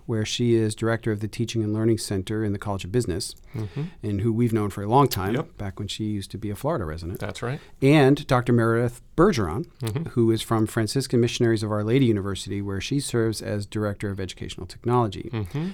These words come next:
Speaker 1: They were recognized for the best session in the research track for,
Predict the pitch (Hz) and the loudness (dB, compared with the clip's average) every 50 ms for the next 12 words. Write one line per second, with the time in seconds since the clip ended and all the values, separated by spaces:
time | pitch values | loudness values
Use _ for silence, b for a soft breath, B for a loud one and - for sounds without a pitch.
0 | B B - 123 131 131 117 113 123 131 131 - 113 113 120 113 110 110 110 104 | B B 2 4 6 6 6 6 6 4 4 4 4 2 4 4 2 0 0 -2
1 | - - - - 113 107 104 107 107 104 104 - - 107 101 - - 131 147 151 | -4 -10 -10 -6 -4 -2 0 0 0 0 -2 -2 -4 -4 -2 0 2 2 2 0
2 | - - - 117 107 - - 117 107 107 107 - - 110 104 101 98 98 113 135 | 0 0 0 0 0 0 0 0 0 0 0 0 -2 -2 -2 -2 -2 2 2 2
3 | 165 165 - 131 113 110 - - - - 113 98 92 92 - - - - - 107 | 2 4 2 2 0 0 -2 -6 -6 -4 -2 -2 -2 -4 -6 -8 -14 -10 -6 -4
4 | 104 104 104 104 98 95 | -2 -2 -2 -2 -2 -4